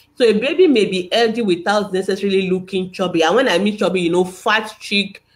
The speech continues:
fat, everything, mm-hmm, you know, like that. <laughs> We don't want that.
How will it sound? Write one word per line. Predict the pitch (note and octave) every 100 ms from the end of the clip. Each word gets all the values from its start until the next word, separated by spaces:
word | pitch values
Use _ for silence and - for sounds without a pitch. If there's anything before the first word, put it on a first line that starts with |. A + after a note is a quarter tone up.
| _ _
fat, | - A3+ G#3 G#3 -
everything, | A3 G#3+ G#3 G#3 F#3 F3+ -
mm-hmm, | G#3 A3 A3+ F4
you | A3
know, | G#3+
like | G3+ E3+
that. | F3 E3+ G#3 C4+ -
<laughs> | -
We | A#3+ G#3+
don't | D4+ D4+
want | A#3+ A#3 G#3
that. | E3+ D#3